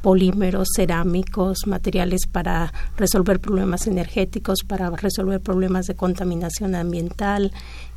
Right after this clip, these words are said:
es decir, la diversidad de materiales que hacemos es enorme. Entonces, somos un grupo de físicos, químicos e ingenieros tratando de hacer esta ciencia que en realidad es multidisciplinaria, no podemos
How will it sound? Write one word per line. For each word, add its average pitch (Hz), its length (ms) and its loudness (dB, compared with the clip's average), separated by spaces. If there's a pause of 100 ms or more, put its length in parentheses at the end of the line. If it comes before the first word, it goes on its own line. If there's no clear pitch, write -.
(280)
es 208 160 -2
decir, 208 300 -2
la 202 180 4
diversidad 202 600 0
de 247 60 0
materiales 185 580 -4
que 214 100 -6
hacemos 220 400 -4
es - 160 -6
enorme. 180 380 -8
Entonces, 208 480 -4 (560)
somos 226 520 4 (160)
un 214 180 4
grupo 208 400 4
de 180 100 4
físicos, - 560 0
químicos 208 560 0
e 185 40 4
ingenieros 196 680 0
tratando 196 640 -2
de 202 140 2
hacer 190 280 0
esta 196 240 0
ciencia 196 400 0
que - 140 2
en 185 80 8
realidad 190 360 2
es 220 80 0
multidisciplinaria, 190 1000 0
no 202 160 0
podemos 180 540 0